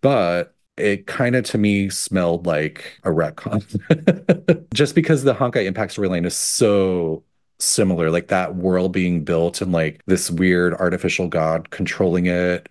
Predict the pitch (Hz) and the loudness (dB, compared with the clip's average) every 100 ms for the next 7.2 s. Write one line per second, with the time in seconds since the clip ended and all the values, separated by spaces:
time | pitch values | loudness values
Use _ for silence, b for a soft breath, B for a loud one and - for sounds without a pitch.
0 | - 87 82 82 82 78 - - - - | -2 0 2 0 0 -2 -6 -16 -20 -8
1 | 92 80 87 85 92 - 98 90 87 82 | 0 2 2 2 -2 0 0 2 2 2
2 | 87 85 90 - 92 90 87 - 92 90 | 0 -2 -4 -2 0 2 2 0 -2 0
3 | 87 87 82 82 76 - _ - 90 80 | -2 -2 0 0 -2 -12 _ -4 0 0
4 | 80 90 78 - 76 87 82 85 - 90 | 0 -4 -4 -4 -4 -2 0 -2 0 0
5 | 80 78 80 - - 85 80 80 78 76 | 2 2 -2 -8 -2 0 0 -2 -4 -4
6 | 82 76 80 82 87 87 92 101 92 90 | -2 0 0 0 -2 -4 -6 -2 0 0
7 | 90 | -2